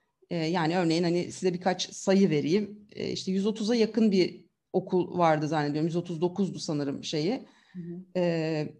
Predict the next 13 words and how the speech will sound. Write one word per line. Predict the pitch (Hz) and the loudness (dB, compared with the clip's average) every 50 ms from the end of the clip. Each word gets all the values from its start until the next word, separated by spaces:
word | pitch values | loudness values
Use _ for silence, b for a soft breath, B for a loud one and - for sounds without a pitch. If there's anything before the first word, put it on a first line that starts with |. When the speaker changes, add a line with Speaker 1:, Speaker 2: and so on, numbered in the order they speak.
| _ _ _ _ _ _ _ _ _ _ _ _ _ - | _ _ _ _ _ _ _ _ _ _ _ _ _ -4
Speaker 1:
ne | 202 226 233 208 | 0 0 2 4
demişler? | 180 185 175 180 175 - - 190 202 202 208 196 196 - - - _ _ _ - | 4 2 2 0 -2 -2 0 2 2 2 2 0 -6 -10 -12 -16 _ _ _ -14
E, | - - - - - - - - - - - - | -12 -8 -8 -6 -6 -6 -6 -8 -8 -10 -8 -4
otuz | - 208 214 - 240 233 208 165 | -4 -4 -4 -2 -2 -2 0 2
bin | 180 175 170 - - | 2 0 0 -2 -4
kişi | - - - 180 - - 190 196 165 | -10 -10 -8 -6 -4 -2 -2 -2 -2
bin | 175 180 | -2 -2
dokuz | 175 175 - | -2 -4 -8
yüz | |
kırk | - - 190 - | -10 -10 -10 -6
sekizden | - 185 - 185 160 165 160 160 | -6 -6 -6 -4 -4 -2 -4 -4
sonra, | 160 - 190 175 165 165 156 147 - - - _ _ _ | -4 -4 -4 -2 -2 0 -2 -2 -4 -6 -12 _ _ _
ha, | - 190 202 226 180 - - - | -6 -2 0 0 0 0 -4 -14